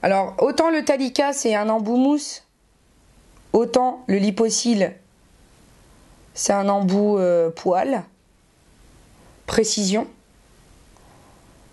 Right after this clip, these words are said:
Pourquoi j'ai dit Liposil ?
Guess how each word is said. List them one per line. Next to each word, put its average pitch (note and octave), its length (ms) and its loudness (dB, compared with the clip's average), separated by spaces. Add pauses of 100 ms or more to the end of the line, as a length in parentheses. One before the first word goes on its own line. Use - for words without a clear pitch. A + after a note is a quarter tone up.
(2250)
Pourquoi - 220 0
j'ai C#4+ 120 2
dit G3 120 2
Liposil ? F3 680 0